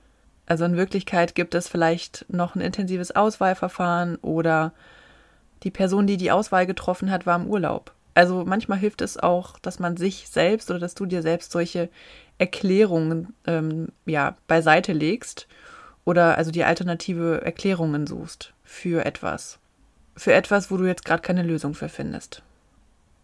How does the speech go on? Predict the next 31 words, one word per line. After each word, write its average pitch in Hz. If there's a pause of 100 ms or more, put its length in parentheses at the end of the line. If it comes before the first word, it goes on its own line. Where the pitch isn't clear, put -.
(220)
Andersherum 208
ist -
es 190
mit 190
Gedanken, 180
die 185
sich 180
um 175
die 165
Zukunft 185
kreisen, 151
also 156 (260)
im 180
Prinzip, - (180)
wenn 175
wir 175
uns 170
sorgen, 160 (760)
wenn 170
wir 185
un-, 180
uns 180
um -
etwas -
sorgen, 185
was 180
noch 180
gar 165
nicht 165
eingetreten 165
ist. -